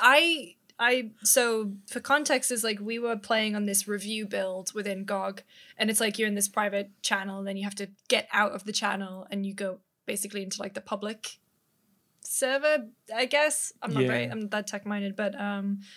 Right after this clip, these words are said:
Speaker 1: when I did that earlier today, I went to boot up Cyberpunk, and it was like, "This game has been deactivated in your library." <laughs> I was like, "Huh." And then, yeah, I went in and got that patch, and, uh, it's,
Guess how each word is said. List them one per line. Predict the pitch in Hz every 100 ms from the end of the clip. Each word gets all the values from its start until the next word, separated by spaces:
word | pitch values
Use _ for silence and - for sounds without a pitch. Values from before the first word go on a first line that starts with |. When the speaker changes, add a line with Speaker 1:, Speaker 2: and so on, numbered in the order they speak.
| - - _ _ _ _ _
Speaker 1:
when | - 220 226 226
I | 233
did | 220
that | 214 196
earlier | 214 214 202
today, | 202 208 208 202 -
I | 214
went | 202 214 208
to | 214
boot | 202 220
up | 202
Cyberpunk, | - 202 202 214 202
and | 202
it | 196
was | 202
like, | 208 196 -
"This | 294 -
game | 294 294
has | 214
been | 226
deactivated | 208 240 254 - 214 214 226
in | 233
your | 233
library." | 233 240 233 214
<laughs> |
I |
was | 220 240
like, | 240 _ - - - _ _ _
"Huh." | - 403 403 339 _ -
And | 240 233
then, | 226 214 214 202
yeah, | 233 226
I | 220
went | 220 214
in | 214 202 208
and | 208
got | 214
that | 208 202
patch, | - 202 196 - - - _
and, | 214 208 202
uh, | 202 196 196 -
it's, | - 208 - -